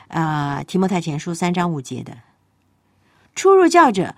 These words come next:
未经考验，未有口碑，不能交付重责。提摩太前书三章六节。好名声在原文指的是好见证。一个人没有好见证，没有好名声，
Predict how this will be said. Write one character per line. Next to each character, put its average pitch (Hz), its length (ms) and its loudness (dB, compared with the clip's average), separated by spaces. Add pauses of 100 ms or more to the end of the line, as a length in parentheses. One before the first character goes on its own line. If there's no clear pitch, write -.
(100)
未 311 180 6
经 294 140 0
考 180 240 -4
验， 196 240 0
未 269 140 0
有 226 120 0
口 165 200 -4
碑， 202 280 -4 (200)
不 349 180 4
能 175 260 0
交 226 240 0
付 190 240 -8
重 170 360 -4
责。 131 360 -12 (640)
提 175 120 -4
摩 170 120 0
太 170 140 -2
前 143 180 -8
书 147 160 -10
三 156 240 -6
章 147 320 -10
六 220 220 -2
节。 - 160 -20 (1500)
好 151 500 0
名 147 380 -4
声 233 260 -6 (640)
在 180 200 0
原 165 320 -2
文 170 240 -4
指 143 160 -6
的 147 120 -6
是 160 160 -8
好 131 260 -8
见 220 240 -2
证。 208 200 -4 (840)
一 339 80 2
个 359 120 4
人 277 120 2
没 254 260 2
有 349 120 -2
好 143 300 -8
见 226 280 -2
证， 170 140 -6
没 196 120 -2
有 262 60 -6
好 185 180 -4
名 156 200 -4
声， 240 260 -6